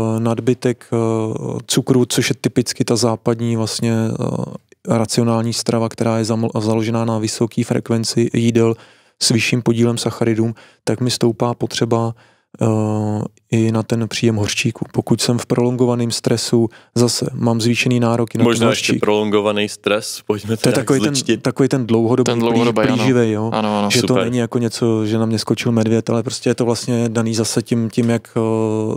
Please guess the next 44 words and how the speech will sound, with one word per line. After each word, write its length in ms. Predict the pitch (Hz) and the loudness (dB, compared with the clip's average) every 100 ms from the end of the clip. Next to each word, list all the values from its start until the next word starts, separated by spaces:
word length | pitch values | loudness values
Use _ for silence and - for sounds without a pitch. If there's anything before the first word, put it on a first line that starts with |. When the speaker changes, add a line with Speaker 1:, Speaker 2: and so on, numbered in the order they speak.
| 117 | -4
Speaker 1:
jsme 440 | - - - 123 | -4 -2 0 0
Speaker 3:
Jako 80 | 143 | 2
Speaker 1:
jako 60 | |
Speaker 3:
životním 340 | 147 147 147 143 | 2 2 2 -2
stylem 340 | - 120 107 | 0 0 0
prostě. 140 | 107 113 | 0 0
Speaker 1:
Přesně 180 | - | 2
tak, 320 | 110 110 113 - | 2 0 -2 -6
no. 80 | |
Speaker 3:
Hmm. 140 | 110 113 | -2 2
Speaker 1:
Že 180 | 113 110 | 2 0
prostě 300 | - - 117 | -4 -2 0
většina 280 | 113 - 117 | 0 0 0
lidí 160 | 117 | 2
opravdu 420 | 110 - 117 117 | 0 0 0 0
maká, 560 | 113 113 - 117 117 120 | 0 -2 0 -2 0 -2
tak 200 | 113 - | -6 -8
těch 200 | - - | -8 -6
osm 220 | - - 113 | -4 -2 0
hodin 280 | 110 110 | 0 0
tam 240 | 104 113 107 - _ _ _ _ - | 0 -2 -2 -8 _ _ _ _ 0
věnuje 360 | 110 110 110 | 2 2 0
té 140 | 107 117 | -2 -2
práci 600 | 113 110 104 - 113 110 _ _ _ _ _ - | -2 -2 -2 0 0 0 _ _ _ _ _ -2
a 80 | 110 107 107 107 107 107 104 104 _ _ | 0 0 0 -2 -2 -2 -6 -10 _ _
pokud 260 | 107 - 110 | -6 -4 -2
to 80 | |
není 160 | 110 107 | 0 2
jako 220 | 107 110 | 0 0
úplně 180 | 110 113 | -2 0
nějaká 280 | 107 104 113 | -2 -2 -4
pohodová 480 | - 113 120 110 107 | 0 2 2 2 0
práce 460 | - 107 101 - | -2 -4 -4 -2
nebo 200 | 113 110 113 | 0 0 0
něco, 260 | 107 - | 0 -2
co 120 | 113 | 0
vás 220 | 113 110 - | 0 0 -2
uklidňuje, 420 | - 113 113 113 | -2 0 2 0
tak 220 | - 107 | -2 -6
tam 200 | - 110 | -4 -2
ten 160 | 110 110 | 0 2
prolongovaný 520 | - 113 110 110 110 | 2 0 0 0 0
stres 360 | - 117 107 | -2 0 0
hrozí 460 | 107 110 113 104 110 | 0 2 2 2 -2